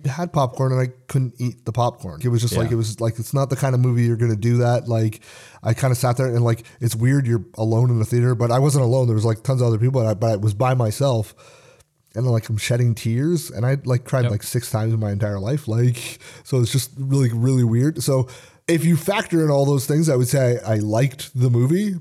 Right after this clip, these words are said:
Speaker 1: but
Speaker 2: Yep.
Speaker 1: I wish it was a movie that never had to be made, if, if that was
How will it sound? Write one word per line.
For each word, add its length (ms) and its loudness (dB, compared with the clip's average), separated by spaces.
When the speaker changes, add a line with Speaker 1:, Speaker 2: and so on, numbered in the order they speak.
Speaker 1:
but 160 0
Speaker 2:
Yep. 120 -14
Speaker 1:
I 100 0
wish 340 0
it 60 0
was 160 2
a 60 2
movie 220 4
that 140 2
never 300 0
had 300 -2
to 40 -2
be 140 -2
made, 260 0
if, 220 -4
if 120 -4
that 140 0
was 260 -4